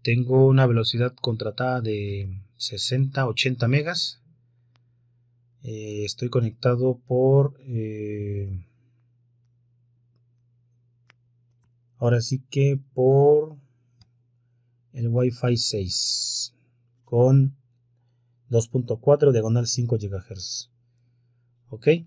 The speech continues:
entonces, este, pues esta es la prueba, veintinueve de bajada y dieciséis de subida. Vale, entonces vamos a conectarnos ahora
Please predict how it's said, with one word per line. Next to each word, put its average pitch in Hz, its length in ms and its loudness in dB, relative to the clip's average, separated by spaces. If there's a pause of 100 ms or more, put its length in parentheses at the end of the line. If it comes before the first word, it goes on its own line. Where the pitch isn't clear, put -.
(840)
entonces, 131 600 0
este, 110 440 -4
pues 113 180 -2
esta 120 160 -2
es 135 60 2
la 117 140 0
prueba, 151 320 6
veintinueve 127 520 2
de 117 80 4
bajada 160 580 0
y 127 100 -4
dieciséis 110 440 -6
de 120 100 -4
subida. 104 440 -8 (960)
Vale, 123 200 0
entonces 127 400 0
vamos 131 340 0
a 110 40 -14
conectarnos 117 640 -6
ahora 120 400 -2